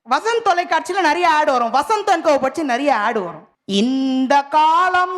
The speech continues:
இதுவும் வசந்த் அண்ட் கோ காலம், எல்லாம் வசந்த் அண்ட் கோ காலம் தான். குளு குளு ஏ சி ஆஃபர் ஆமல்ல, ரொம்ப விலை கம்மியா கிடைக்கும். ஆனா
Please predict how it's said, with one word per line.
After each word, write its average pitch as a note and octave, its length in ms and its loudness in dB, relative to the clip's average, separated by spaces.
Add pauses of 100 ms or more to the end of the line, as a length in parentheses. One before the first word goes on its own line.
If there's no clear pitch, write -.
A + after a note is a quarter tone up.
(100)
இதுவும் G4 500 2
வசந்த் E4+ 400 -4
அண்ட் D4+ 120 -6
கோ D4 120 0
காலம், A3+ 320 -6 (140)
எல்லாம் G#4 300 2
வசந்த் G4+ 340 -2
அண்ட் F#4+ 140 -2
கோ F#4+ 60 4
காலம் F4 400 -2
தான். B3 160 -2 (440)
குளு G#4 240 2
குளு G4 260 2
ஏ D#4 140 2
சி E4 180 -4
ஆஃபர் C4+ 320 0
ஆமல்ல, A#3+ 240 -4 (680)
ரொம்ப D4 260 0
விலை C#4 280 0
கம்மியா F#4+ 440 0
கிடைக்கும். C#4+ 460 -4 (400)
ஆனா G3+ 320 0